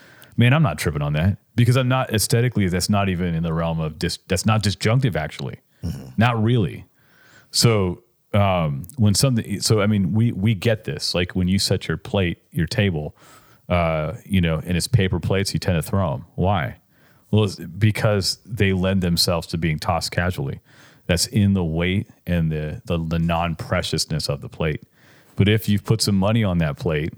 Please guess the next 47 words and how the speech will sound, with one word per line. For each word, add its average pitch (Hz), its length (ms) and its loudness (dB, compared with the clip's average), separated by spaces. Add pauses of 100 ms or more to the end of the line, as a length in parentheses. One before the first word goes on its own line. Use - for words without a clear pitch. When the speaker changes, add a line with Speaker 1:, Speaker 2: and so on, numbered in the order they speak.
(420)
Speaker 1:
and 87 180 2
they 87 120 2
got 85 200 0
some 80 200 0
weight 104 260 0
to 87 100 -2
them, 76 280 -2 (120)
<laughs> - 100 -4
you 98 240 4
set - 340 0
them 92 160 0
down 127 260 2
differently. 73 480 -4 (420)
That's 90 220 2
aesthetic 104 460 0
play. 117 520 0
That's, - 360 0 (100)
that's 92 480 0
aesthetic 87 420 0
obedience. 82 460 0
It's, 78 140 -6
that's, 87 280 -2 (400)
uh, 85 360 0
I'm 90 220 0
working 92 340 0
with 92 200 -2
what 87 160 -4
this 92 200 -2
is 98 140 -2
to - 120 -8
such 92 240 -2
an 92 60 0
extent 85 320 -2
that 82 100 -2
it 78 40 -2
makes 78 260 -2
this 95 280 0
sound 82 300 0
not 73 220 -4
that. 76 280 -6 (340)
It 85 140 0
hel-, 82 200 -2
holds 80 340 -4
this 90 220 0
space, - 340 -2
not 73 200 -4
that. 71 260 -4